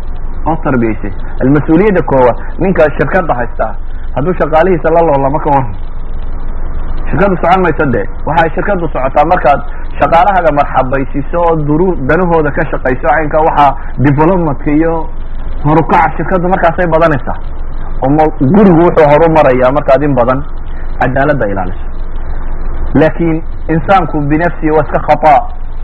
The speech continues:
waa dembi badan yahay, waa dhacdhac badan yahay. Ilaahay markaas wuxuu yidhi, "Waxa la idin farayaa cadaalad iyo al-ixsaan." Ixsaanku waxay yidhaahdaan culimmadu waxyaabaha uu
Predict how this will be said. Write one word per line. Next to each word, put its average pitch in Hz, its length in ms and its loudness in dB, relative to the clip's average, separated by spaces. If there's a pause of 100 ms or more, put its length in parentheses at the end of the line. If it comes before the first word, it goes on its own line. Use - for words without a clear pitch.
(320)
waa 139 160 0
dembi 160 280 2
badan 147 260 2
yahay, 147 140 2
waa 143 120 4
dhacdhac 143 360 0
badan 127 240 -2
yahay. 107 160 -4 (280)
Ilaahay 160 260 0
markaas 151 260 -2
wuxuu 151 260 -2
yidhi, 139 180 0
"Waxa 151 200 0
la 135 80 2
idin 127 160 0
farayaa 131 380 2
cadaalad 127 420 0 (140)
iyo 170 200 4
al-ixsaan." 143 560 0 (1600)
Ixsaanku 175 600 0
waxay 160 300 0
yidhaahdaan 135 500 2
culimmadu 143 440 0
waxyaabaha 139 560 2
uu 131 160 0